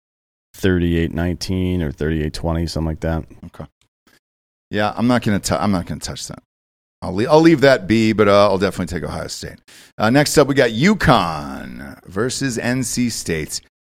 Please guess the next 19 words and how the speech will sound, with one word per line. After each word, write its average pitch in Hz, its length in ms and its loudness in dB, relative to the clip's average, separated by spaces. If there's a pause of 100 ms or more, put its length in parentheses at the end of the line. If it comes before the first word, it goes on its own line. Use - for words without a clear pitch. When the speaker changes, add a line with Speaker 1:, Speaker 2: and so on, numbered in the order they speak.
Speaker 2:
This 82 100 -12
is 90 80 -6
N 139 200 -2
C 143 160 -2
State 120 320 0
minus 87 300 -6
thirty-eight 107 440 0
and 87 100 -6
a 87 40 -2
half. 82 420 -6 (400)
I 98 60 -4
feel 160 160 0
like 147 180 0
uconn 120 500 0
gets 101 160 -4
beat 104 240 -6
by 90 140 0
a 87 60 -2
hundred 92 460 -4